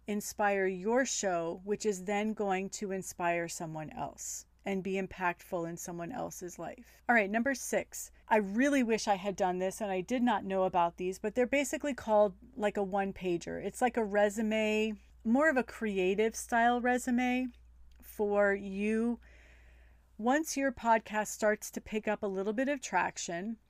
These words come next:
and maybe you want to be a guest on someone else's podcast,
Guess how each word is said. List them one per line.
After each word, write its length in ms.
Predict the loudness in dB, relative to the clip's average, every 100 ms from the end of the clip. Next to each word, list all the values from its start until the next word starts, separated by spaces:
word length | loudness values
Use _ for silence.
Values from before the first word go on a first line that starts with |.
| _ _
and 180 | 0 2
maybe 260 | 2 2 2
you 240 | 4 2
want 280 | 4 0 0
to 100 | -4
be 200 | -2 2
a 40 | 2
guest 480 | 4 4 2 -2
on 160 | -2 -2
someone 380 | -2 -2 -2 0
else's 380 | 0 0 -6 -10
podcast, 880 | 0 0 0 -4 -6 -6 -12 -16